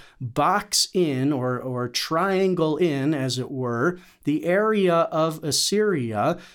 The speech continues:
because the city of Nineveh would have been closest to Israel, it might have been most natural for the people of Israel to refer to the entire precinct, the entire area, as Nineveh.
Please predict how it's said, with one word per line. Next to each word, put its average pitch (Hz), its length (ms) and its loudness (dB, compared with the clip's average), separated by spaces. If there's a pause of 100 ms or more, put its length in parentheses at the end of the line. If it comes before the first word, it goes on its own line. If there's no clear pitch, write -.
(160)
because 247 920 0
the 180 120 0
city 208 360 2
of 160 180 0
Nineveh 170 520 0
would 165 140 0
have 143 100 -6
been 147 180 -2
closest 214 760 0
to - 180 -2
Israel, 160 520 0
it 175 140 0
might 185 360 0
have 175 280 -4
been 175 240 2
most 180 460 0
natural 160 880 0 (180)
for 180 280 0
the 180 100 0
people 202 480 -2
of 135 220 -4
Israel 139 600 -2 (220)
to 226 160 -2
refer 226 460 0
to 196 160 -2
the 175 160 0
entire 202 760 0 (140)
precinct, 160 640 -2
the 139 140 -2
entire 180 600 -2
area, 151 680 0 (200)
as 147 280 -2
Nineveh. 165 640 0